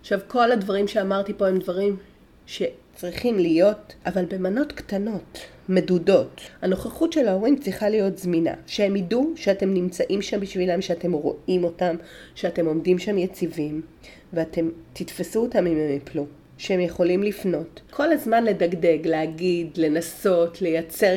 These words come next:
קשר, אבל לא להציק, במנות קטנות ומדודות. ולסיום, אני רוצה לצטט את ויקטור פרנקל. "ודאי האדם הוא יצור שהוצבו לו גבולות, וחירותו מוגבלת. אין היא חירות מתנאים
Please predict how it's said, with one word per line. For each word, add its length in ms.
קשר, 480
אבל 160
לא 120
להציק, 500
במנות 440
קטנות 420
ומדודות. 680
ולסיום, 600
אני 120
רוצה 280
לצטט 440
את 140
ויקטור 280
פרנקל. 560
"ודאי 400
האדם 420
הוא 160
יצור 500
שהוצבו 520
לו 120
גבולות, 460
וחירותו 540
מוגבלת. 680
אין 160
היא 100
חירות 400
מתנאים 560